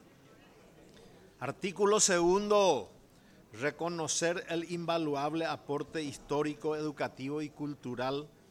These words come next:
del Colegio Nacional de la Capital, fundado el cuatro de enero de mil ochocientos setenta y siete, como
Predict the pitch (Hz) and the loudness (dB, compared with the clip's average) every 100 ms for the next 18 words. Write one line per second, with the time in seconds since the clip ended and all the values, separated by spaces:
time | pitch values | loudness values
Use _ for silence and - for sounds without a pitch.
0 | - - - - 127 147 131 127 147 160 | -20 -20 -20 -4 -4 -4 -6 -4 -4 -4
1 | 160 156 143 127 131 147 147 160 156 165 | -4 -4 -4 -6 -6 -4 -2 -2 -2 -6
2 | - 123 - 156 165 160 _ _ _ _ | -6 -10 -2 0 0 -6 _ _ _ _
3 | _ _ _ - 135 127 131 147 160 147 | _ _ _ -12 -8 -4 0 2 2 0
4 | - 131 147 147 156 156 156 151 131 135 | -2 -2 -2 -2 -2 0 0 0 -4 -6
5 | 143 151 147 131 139 147 160 156 - 165 | -2 0 -2 -4 -6 -8 -4 -6 -4 -6
6 | - 165 - 156 160 156 139 - 165 175 | -4 -4 -6 -6 -6 -6 -6 -4 -2 -2
7 | 170 95 - - - - - - - - | -2 -12 -14 -20 -20 -20 -20 -20 -20 -6
8 | 160 175 170 | -2 0 -2